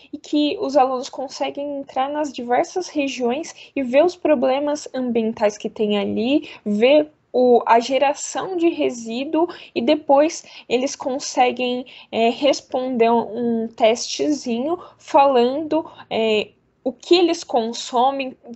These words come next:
de que forma eles consomem, como eles tomariam a, é, um,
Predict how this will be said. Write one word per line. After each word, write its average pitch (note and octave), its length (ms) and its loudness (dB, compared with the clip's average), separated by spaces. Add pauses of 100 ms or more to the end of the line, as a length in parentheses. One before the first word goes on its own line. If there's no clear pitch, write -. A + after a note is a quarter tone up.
(140)
de C#4+ 140 -6
que C#4+ 160 -2
forma A#3 380 2
eles A3 200 -4
consomem, B3 680 -4
como D4+ 320 -2
eles C#4 240 -4
tomariam A3+ 500 -2
a, A3 160 -6 (260)
é, G#3 320 0
um, G3+ 240 -2